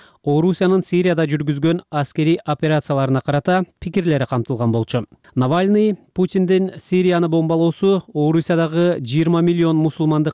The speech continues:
кыжырлантабы деп аталган макаланы фонддун башкы социологу менен авторлош болуп жазган.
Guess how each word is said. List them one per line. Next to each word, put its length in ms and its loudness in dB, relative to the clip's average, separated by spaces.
кыжырлантабы 680 0
деп 140 0
аталган 360 -2
макаланы 500 0
фонддун 460 -2
башкы 280 -2
социологу 560 -2
менен 240 2
авторлош 500 -4
болуп 220 -2
жазган. 400 -2